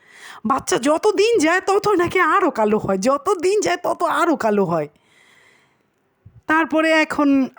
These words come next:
না দেখে তো পারে না, এখন তো এই পছন্দ করে বিয়ে করছে এই মেয়েটিকে। আসছে বাচ্চা দেখতে, বাচ্চা দেখে লোকটা নাকি কান্না বলে কাকে। আর এখন এমন অবস্থা,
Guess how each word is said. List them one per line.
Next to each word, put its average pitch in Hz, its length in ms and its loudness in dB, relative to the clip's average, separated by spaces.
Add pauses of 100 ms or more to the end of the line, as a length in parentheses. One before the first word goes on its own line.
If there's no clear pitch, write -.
(180)
না 294 180 2
দেখে 311 200 0
তো 277 100 2
পারে 262 260 2
না, 214 200 0
এখন 262 220 0
তো 269 80 0
এই 277 100 0
পছন্দ 285 380 2
করে 254 200 2
বিয়ে 247 200 2
করছে 240 300 0
এই 226 100 2
মেয়েটিকে। 208 440 -2 (480)
আসছে 311 300 -2
বাচ্চা 320 280 0
দেখতে, 311 360 -2 (320)
বাচ্চা 311 520 0
দেখে 339 280 0
লোকটা 277 380 -2
নাকি 247 280 -2
কান্না 392 640 0
বলে 254 240 0
কাকে। 220 440 -4 (800)
আর 196 120 -4
এখন 349 320 0
এমন 359 260 2
অবস্থা, 381 640 0